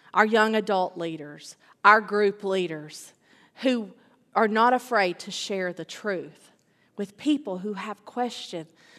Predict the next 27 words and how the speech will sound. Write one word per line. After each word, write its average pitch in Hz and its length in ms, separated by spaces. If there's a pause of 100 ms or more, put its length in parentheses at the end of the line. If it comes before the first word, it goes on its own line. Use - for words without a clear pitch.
(160)
because 220 380
they're 214 180
confused. 220 480
And 214 100
I'm 220 80
not 214 180
just 196 160
talking 208 200
about 190 200
gender, 208 300
but 180 160
they're 240 160
just 233 260
confused. 214 1000 (720)
They're 220 80
just - 120
confused 294 760 (260)
because 220 240
they 214 80
got 202 180 (160)
wrong 294 420
information. 220 840 (840)
And 226 100
you 269 100
talking 285 200
about 233 180 (760)
anxiety 233 1120